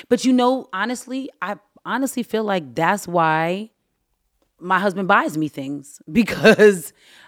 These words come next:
I, I don't need 'em. I've, I'll, I will take my hands and make earrings. I'll,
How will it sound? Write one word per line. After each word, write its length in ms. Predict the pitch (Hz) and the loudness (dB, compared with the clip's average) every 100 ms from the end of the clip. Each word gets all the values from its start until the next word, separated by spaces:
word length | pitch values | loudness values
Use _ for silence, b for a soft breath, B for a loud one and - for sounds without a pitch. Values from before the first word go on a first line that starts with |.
| b _ | b _
I, 500 | - 190 190 185 185 175 151 _ _ _ _ _ _ - | 0 2 4 2 -2 -4 -8 _ _ _ _ _ _ -8
I 100 | 170 | -4
don't 140 | 196 | 0
need 220 | 226 349 233 | 4 4 2
'em. 200 | 127 - _ _ _ _ | -6 -20 _ _ _ _
I've, 380 | - 202 196 151 | -2 0 0 -2
I'll, 280 | 165 185 160 - | 2 2 2 -2
I 100 | 202 | -2
will 140 | 240 175 | 0 -2
take 220 | 214 214 | -4 -4
my 140 | 196 | -6
hands 420 | 175 185 226 226 | -4 -4 -4 -6
and 400 | 160 147 139 139 | -4 -4 -2 -2
make 300 | 143 185 - - | 0 -2 -4 -10
earrings. 520 | 185 180 190 214 226 | -6 -4 -4 -4 0
I'll, 320 | 170 151 139 | 0 0 -4